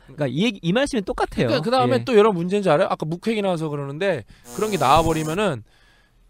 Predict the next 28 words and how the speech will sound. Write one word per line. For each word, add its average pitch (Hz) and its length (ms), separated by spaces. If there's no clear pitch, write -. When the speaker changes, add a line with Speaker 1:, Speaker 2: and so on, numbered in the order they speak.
Speaker 2:
여러분, 190 320
우리 196 140
어렸을 170 300
때 165 100
제가 143 140
몇 120 100
번 131 140
말했죠. 113 220
고 147 120
작가님이랑 175 400
저랑 131 220
어렸을 120 180
때 - 80
인구 123 220
오십억이라고 135 500
했는데 120 140
지금 123 120
칠십사억, 117 460
칠십육억 123 460
이러거든요. 107 480
그 185 100
이십억 202 500
중에 185 420
영점일 214 600
프로만 220 600
들어도 160 1120
이천만 165 480
명이거든요. 127 540